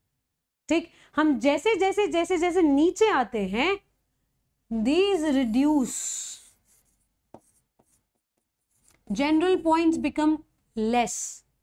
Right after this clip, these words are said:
क्यों? क्योंकि पॉइंट्स ज्यादा स्पेसिफिक होते चले जाते हैं, ठीक है।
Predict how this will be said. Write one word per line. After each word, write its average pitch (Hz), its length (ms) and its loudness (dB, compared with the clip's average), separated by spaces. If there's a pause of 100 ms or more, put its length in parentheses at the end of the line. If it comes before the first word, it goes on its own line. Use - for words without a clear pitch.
(520)
क्यों? 339 180 2 (560)
क्योंकि 285 360 0
पॉइंट्स 294 540 0
ज्यादा 220 440 -2
स्पेसिफिक - 920 -8
होते 254 280 -4
चले 208 260 -6
जाते 185 300 -12
हैं, 190 240 -16 (680)
ठीक 262 160 -2
है। 359 220 0